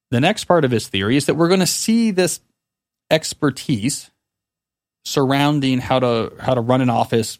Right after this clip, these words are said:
remotely without the hyperactive hive mind transfer horizontally with the main, if you'll excuse the, uh, perhaps inappropriate, uh, metaphor here, the main viral vector is probably gonna be private equity.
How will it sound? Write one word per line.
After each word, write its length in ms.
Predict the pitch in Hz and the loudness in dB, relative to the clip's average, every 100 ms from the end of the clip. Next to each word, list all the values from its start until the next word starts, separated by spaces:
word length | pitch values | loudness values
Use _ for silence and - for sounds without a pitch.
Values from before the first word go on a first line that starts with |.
| - | -4
remotely 480 | 123 120 117 120 113 | 0 2 2 0 0
without 320 | 110 120 117 | 0 0 0
the 60 | 113 | 0
hyperactive 380 | 120 113 110 | 0 -2 -2
hive 180 | - 220 | 0 2
mind 240 | 190 135 - _ _ _ _ - | 2 0 -4 _ _ _ _ -10
transfer 460 | - 196 190 180 160 | 0 0 2 -2 2
horizontally 680 | 160 147 127 147 180 156 | 2 2 2 2 2 2
with 180 | 131 131 | 0 0
the 80 | 127 | 0
main, 600 | 123 131 147 170 170 175 - _ _ _ _ - | 2 4 4 4 2 0 -6 _ _ _ _ -6
if 160 | 117 | 0
you'll 120 | 131 | 0
excuse 580 | 113 - - 127 123 110 | 0 -2 2 2 2 0
the, 380 | - 110 107 110 107 | 0 2 2 0 -2
uh, 320 | 104 104 101 _ _ _ - | 0 0 -2 _ _ _ -2
perhaps 320 | 117 110 - | 0 0 -2
inappropriate, 680 | 120 104 113 110 110 104 | -6 -2 -2 -2 -2 -2
uh, 100 | 67 - - | -4 -12 -6
metaphor 420 | 139 151 - 113 | 0 0 0 -2
here, 280 | 113 107 101 - _ _ - | 0 -2 -4 -8 _ _ -2
the 120 | 131 | 2
main 480 | 131 131 143 147 135 | 4 4 4 4 0
viral 600 | 113 117 120 131 127 120 | 2 2 4 2 2 2
vector 460 | 117 208 - 131 123 | 2 2 2 2 2
is 100 | 117 | 2
probably 280 | - 123 123 | 2 2 2
gonna 160 | 123 | 0
be 140 | 117 120 | 0 -4
private 680 | - - 101 101 107 - _ - | -6 -4 -2 0 -2 -4 _ 0
equity. 560 | 262 - 135 101 - | 0 2 -2 -2 -8